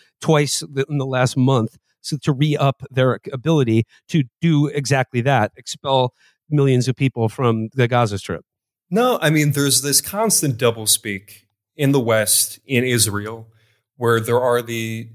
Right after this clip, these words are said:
Speaker 2: stated goals that are given in English, and then amongst themselves,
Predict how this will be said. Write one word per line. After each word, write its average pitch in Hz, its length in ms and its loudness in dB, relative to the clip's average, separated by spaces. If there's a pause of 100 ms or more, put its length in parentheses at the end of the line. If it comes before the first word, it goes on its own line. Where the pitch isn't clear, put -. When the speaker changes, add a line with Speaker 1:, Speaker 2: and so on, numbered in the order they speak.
Speaker 2:
stated 156 500 0
goals 135 640 0 (100)
that 113 400 0
are 117 180 0
given 113 720 -4
in 104 300 -4
English, 143 680 0 (600)
and 113 220 2
then 113 180 0
amongst 120 460 -2
themselves, 147 880 0